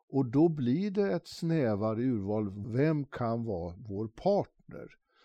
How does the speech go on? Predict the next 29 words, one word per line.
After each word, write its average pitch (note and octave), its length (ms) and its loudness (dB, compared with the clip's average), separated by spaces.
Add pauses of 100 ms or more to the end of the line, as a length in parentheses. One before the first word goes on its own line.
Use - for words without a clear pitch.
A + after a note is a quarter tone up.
(280)
Men, C#3 580 -2
så - 140 -2
jag D#3+ 180 6
ser C#3 260 0
det C3+ 120 -2
som C3+ 220 -4
ett C3 120 -4
brett C#3 680 -2
internationellt C3+ 1400 -4
kontaktytor A#2 1400 -4
för G#2+ 260 -4
att, - 360 -4 (800)
eh, F2+ 320 -10
hela A2+ 320 4
tiden G#2 500 0
känna A#2+ 380 0
av B2+ 640 8
vad B2 220 4
ligger G#2+ 600 -2
andra C#3 680 4
i A#2+ 120 0
deras G#2+ 480 0
bedömningar G#2 560 -4
framåt. F#2 480 -6
Men A#2 160 -6
sen C3+ 160 -8
måste E3 340 -6
vi C3+ 120 -8
kunna, B2+ 440 -6